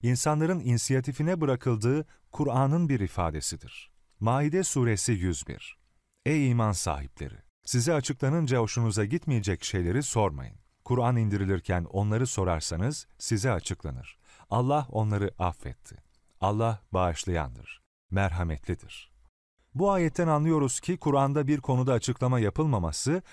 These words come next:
o konunun insanların inisiyatifine bırakıldığını göstermektedir. Sonuçta Kur'an'da unutulmuş bir konu yoktur.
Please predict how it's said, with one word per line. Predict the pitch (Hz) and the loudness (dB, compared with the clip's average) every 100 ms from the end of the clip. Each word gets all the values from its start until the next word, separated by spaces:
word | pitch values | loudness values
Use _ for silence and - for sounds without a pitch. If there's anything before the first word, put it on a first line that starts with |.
| - - | -8 -4
o | 175 | -2
konunun | 165 147 143 143 | 0 0 0 0
insanların | 113 113 135 127 170 170 | 0 0 0 2 2 2
inisiyatifine | 131 120 - 117 123 - 123 120 | 2 0 0 0 0 0 0 2
bırakıldığını | 104 104 - 104 107 104 | 2 0 0 0 0 0
göstermektedir. | 85 76 - 90 73 71 - 82 - - _ _ _ | -2 -4 -2 -2 -4 -6 -8 -12 -12 -20 _ _ _
Sonuçta | - 175 196 - 240 | -4 -2 -2 -4 -4
Kur'an'da | 185 160 143 143 | 2 2 2 2
unutulmuş | 135 127 151 185 - 120 | 2 2 0 0 -2 -2
bir | 107 | -2
konu | - 113 | 0 2
yoktur. | 165 147 - - | 2 2 -2 -12